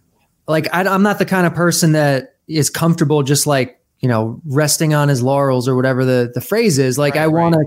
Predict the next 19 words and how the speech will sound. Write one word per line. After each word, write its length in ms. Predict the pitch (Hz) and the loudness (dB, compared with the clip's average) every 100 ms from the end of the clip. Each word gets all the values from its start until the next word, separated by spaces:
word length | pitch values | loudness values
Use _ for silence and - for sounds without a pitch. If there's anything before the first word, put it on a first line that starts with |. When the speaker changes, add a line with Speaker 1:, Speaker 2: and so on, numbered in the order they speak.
| - | 0
Speaker 1:
continually 600 | 170 - 208 202 185 175 | 0 2 2 4 4 2
be, 580 | 170 180 175 170 147 131 _ _ _ | 2 4 4 4 2 -6 _ _ _
I 80 | 143 | 2
mean, 120 | 147 | 2
my 100 | 151 | 2
goal 240 | 156 190 | 2 2
is 80 | 165 | 2
to 80 | 151 | 2
be 140 | 147 | 2
the 60 | 135 | 2
best. 360 | 160 160 - 127 | 0 -2 -2 0
I 80 | |
always 200 | 151 175 | 2 2
wanna 200 | 156 175 | 2 2
be 100 | 165 | 2
the 80 | 175 | 0
best. 320 | 147 143 147 | 0 0 0
I 60 | 143 | 0
wanna 340 | 151 156 147 | 0 0 -2